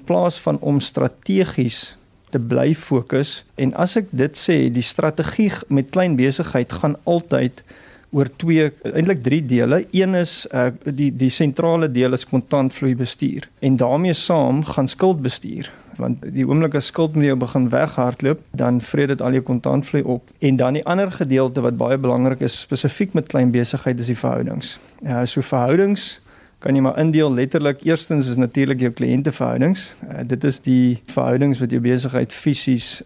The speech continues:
jy weet, laat draai met 'n inkomstestroom. Die ander gedeelte is natuurlik jou verskaffers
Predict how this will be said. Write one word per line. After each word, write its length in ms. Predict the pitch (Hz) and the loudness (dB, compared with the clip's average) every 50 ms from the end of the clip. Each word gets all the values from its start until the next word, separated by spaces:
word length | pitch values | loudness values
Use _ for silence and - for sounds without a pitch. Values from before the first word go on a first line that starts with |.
| - - - | -16 -8 -6
jy 100 | 139 123 | -4 -2
weet, 160 | 127 123 - | -2 -2 0
laat 200 | 123 135 - 131 131 - - | -2 -2 -2 -4 -8 -4 -2
draai 360 | - - 120 123 135 151 165 | 0 0 2 2 2 2 2
met 180 | 151 135 127 | 2 0 0
'n 100 | 131 - | 0 -2
inkomstestroom. 840 | 127 139 131 - 151 143 - - 143 - - - - 143 151 175 196 190 - _ _ _ | -2 -2 0 0 -2 -2 -2 -4 -8 -8 -6 -4 -2 0 0 0 0 -2 -6 _ _ _
Die 100 | - - | -10 -4
ander 200 | - 151 156 175 | -2 0 0 0
gedeelte 480 | 160 - 180 135 131 135 139 135 - 160 | -2 -2 -2 0 2 0 0 0 0 0
is 120 | 147 127 | 0 0
natuurlik 440 | 131 131 120 - 139 131 127 123 117 | 0 -2 0 0 0 2 2 0 0
jou 100 | 131 120 | -2 -4
verskaffers 840 | 110 - 143 - - - 143 135 - - 202 208 - - - - - | -2 -4 -8 -8 -4 -4 -4 -4 -2 -4 -4 -4 -4 -8 -10 -12 -16